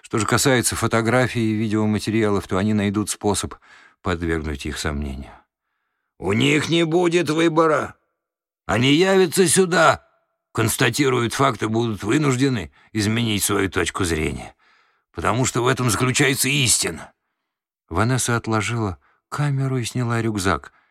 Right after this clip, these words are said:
«Я проголодалась. Может, сделаем перерыв и пообедаем?» «Торопиться некуда», ответил профессор. «Это место ждало восемь тысяч лет, чтобы раскрыть свои секреты, и как-нибудь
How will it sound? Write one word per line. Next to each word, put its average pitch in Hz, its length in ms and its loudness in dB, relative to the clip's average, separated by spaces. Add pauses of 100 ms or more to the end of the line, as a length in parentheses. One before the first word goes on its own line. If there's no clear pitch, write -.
(340)
«Я 143 180 2
проголодалась. 139 800 2
Может, 120 280 -2
сделаем 131 460 2
перерыв 110 540 0
и 92 60 -2
пообедаем?» 101 800 -2 (880)
«Торопиться 151 600 2
некуда», 98 460 0
ответил 85 420 -8
профессор. - 600 -12 (440)
«Это 120 340 0
место 139 720 0 (640)
ждало 208 420 4
восемь 180 400 2
тысяч 147 420 0
лет, 143 260 0
чтобы 123 320 0
раскрыть 110 420 2
свои 107 240 0
секреты, 110 580 -2
и 85 40 -2
как-нибудь 85 580 -8